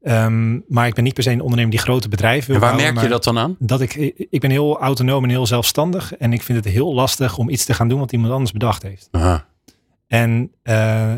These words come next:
Speaker 1: dan ben ik ook nog een keer theoloog. Dus ik wil tijd hebben om over grote vragen na te denken.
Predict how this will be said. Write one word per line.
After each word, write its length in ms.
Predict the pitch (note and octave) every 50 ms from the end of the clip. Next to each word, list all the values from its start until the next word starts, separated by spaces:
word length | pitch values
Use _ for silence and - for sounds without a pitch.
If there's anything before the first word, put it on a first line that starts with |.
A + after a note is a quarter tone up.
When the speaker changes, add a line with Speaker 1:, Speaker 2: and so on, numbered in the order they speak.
| D3
Speaker 1:
dan 200 | B2+ A#2+ A#2+ A#2
ben 100 | A2+ A#2+
ik 80 | A#2+ A2+
ook 80 | C3+
nog 100 | C3 A#2+
een 60 | - -
keer 120 | A#2 G#2+
theoloog. 440 | - A#2 A2 A2+ A2 A2+ B2 D#3+ -
Dus 180 | - - G#2+ -
ik 120 | A#2 G2+
wil 220 | - A2+ A2 G#2+ -
tijd 260 | - C#3 C3+ C#3 -
hebben 240 | A#2 A2 G2+ G#2+ A#2
om 140 | B2+ A2 A2
over 220 | A2 G#2 G2 G#2+
grote 320 | F#2+ - A#2+ B2 B2 A2+ G2
vragen 340 | F2 G#2+ G#2+ B2 A#2+ -
na 140 | B2 B2 B2
te 100 | B2 A#2
denken. 320 | A2 A2 A#2 A#2 - C#3